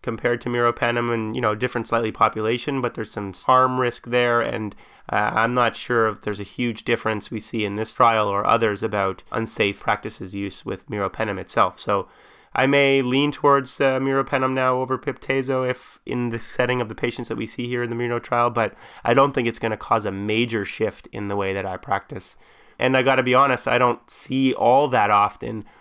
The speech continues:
a whole host of patients who aren't already treated empirically up front with one of these two agents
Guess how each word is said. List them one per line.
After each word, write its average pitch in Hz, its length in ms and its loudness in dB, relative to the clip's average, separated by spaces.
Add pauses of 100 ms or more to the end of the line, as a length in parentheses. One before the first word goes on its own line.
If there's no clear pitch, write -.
(180)
a - 60 -2
whole 120 220 4
host 139 380 2
of 117 140 -4
patients 107 580 -4
who 117 380 -4
aren't 139 280 4
already 123 360 2
treated 113 360 0
empirically 110 560 -2
up 104 140 -4
front 156 300 2
with 123 160 -6 (100)
one 110 160 0
of 104 80 -2
these 101 160 -6
two - 180 -8
agents 101 440 -4